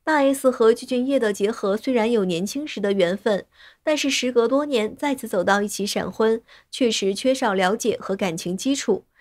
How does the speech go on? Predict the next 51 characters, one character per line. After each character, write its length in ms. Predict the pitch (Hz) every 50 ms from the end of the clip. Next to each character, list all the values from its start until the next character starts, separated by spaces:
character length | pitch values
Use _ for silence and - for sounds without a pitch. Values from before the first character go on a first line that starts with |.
| _ _ _ _ _ -
当 160 | 294 302 339
然， 200 | 330 285 262 277
希 160 | 285 - 311
望 160 | 302 294 269
大 180 | 254 285 277 262
S 300 | 233 233 240 240 - 240
和 220 | 220 - 214 202
具 100 | 214 -
俊 200 | - - 240 233
晔 200 | 240 269 254 - -
能 160 | 196 196 202
够 180 | 208 226 214 196
有 140 | 190 185 220
好 200 | - - 202 185
的 120 | 185 202
结 200 | 208 - 208 220
果， 300 | 220 226 208 180 - - - - - - _ -
像 200 | - 294 262 247
这 140 | 240 277 262
次 140 | 254 254 233
采 200 | - 226 208 233
访 240 | 247 254 233 208 208
就 140 | - 220
像 240 | 220 - 220 208 196
一 80 | 185 185
面 180 | 208 226 233
镜 240 | 240 - 311 302 277
子， 300 | 233 - 208 180 135 - _ _ _ _ _ _ _ _ _ -
暴 160 | - 302 285
露 140 | 277 277 269
了 120 | 262 233
其 200 | 220 - - 214
中 180 | 214 254 254 262
的 80 | 262
一 100 | 226 233
些 200 | 247 - 269 254
问 200 | 269 302 302 269
题。 360 | 233 - - 196 190 190 - _ _ _ _ _ _ -
至 100 | - 269
于 100 | 254 247
最 200 | 247 - 269 262
后 180 | 262 - 262 247
会 180 | 247 269 233
怎 140 | 226 - 190
么 100 | 185 190
样， 260 | 214 226 208 147 - 202
交 180 | - 202 202
给 160 | 196 196 180
时 180 | 185 - - 175
间 280 | 180 - 226 240 254 269
吧。 260 | 277 240 - -